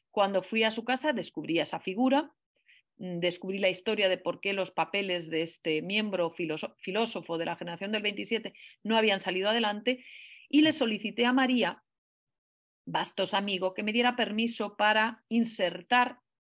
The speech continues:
en mi novela los primeros días de la investigación de este archivo familiar. Entonces,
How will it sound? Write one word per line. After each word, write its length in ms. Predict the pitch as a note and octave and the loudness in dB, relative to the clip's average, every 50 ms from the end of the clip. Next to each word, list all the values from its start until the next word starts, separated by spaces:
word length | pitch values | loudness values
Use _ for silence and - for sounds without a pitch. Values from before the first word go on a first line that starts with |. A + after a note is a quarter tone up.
| _ _ - | _ _ -10
en 140 | - F#3+ G#3 | -8 -4 0
mi 100 | A#3+ C4+ | 2 2
novela 560 | B3+ G#3+ F3 F3+ F3+ F3+ E3+ D#3+ E3 - _ _ _ _ _ _ _ _ _ | 2 2 2 2 2 2 0 -2 -4 -6 _ _ _ _ _ _ _ _ _
los 280 | - G3 G#3 G#3+ G3+ - | -6 -4 -2 -2 -4 -6
primeros 480 | - - F#3+ F3+ G3 G3+ G#3 G3+ G3 | -10 -8 -6 -6 -4 -4 -4 -6 -4
días 320 | - G3 F#3 F#3 F#3 F3+ E3+ | -4 -2 -2 -2 -2 -2 -2
de 120 | F3 E3+ | -2 -2
la 80 | E3+ F3 | -2 -2
investigación 580 | E3+ D#3 D3 - E3 D#3 C3+ - E3 E3 D#3 | -4 -6 -8 -6 -6 -6 -6 -4 -6 -8 -6
de 60 | C#3+ | -6
este 160 | D3 - - D3+ | -8 -4 -6 -6
archivo 320 | C#3+ - - D3 D3 C#3+ | -6 -4 -8 -8 -8 -6
familiar. 480 | - A2+ G#2+ A2+ G2+ E2+ F#2+ - - - - | -6 -6 -6 -6 -6 -6 -8 -8 -10 -14 -14
Entonces, 420 | F#3+ F3 G#3+ A3+ A#3+ C4 C#4 C4+ | -12 -6 -2 0 2 2 0 0